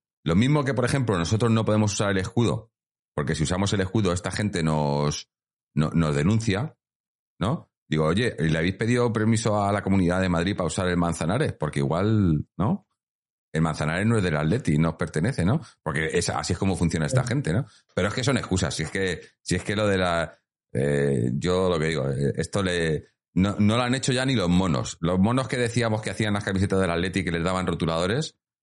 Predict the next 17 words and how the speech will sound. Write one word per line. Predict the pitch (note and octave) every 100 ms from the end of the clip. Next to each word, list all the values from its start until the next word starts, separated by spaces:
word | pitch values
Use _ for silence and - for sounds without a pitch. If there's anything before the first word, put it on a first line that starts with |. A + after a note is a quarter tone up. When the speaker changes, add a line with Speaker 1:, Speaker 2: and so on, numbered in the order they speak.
| _ _ _ _ _
Speaker 1:
eh, | F2 F2+ E2+ E2 D#2+ D#2
esta, | F#2 G#2+ B2
esta | A#2 A2 A2 A#2
en |
vez | A2+
de | A#2
los | A#2+ A2
monos, | G#2 G#2+ B2
lo | A2 F2+
que |
han | G2+
hecho | A2 A2
le | A2
han, | G#2 G2+ F2
le | F#2
han | F#2+ G2+
dado, | G#2 G2+ G2+ G2+ G2 F#2+ F#2 E2 -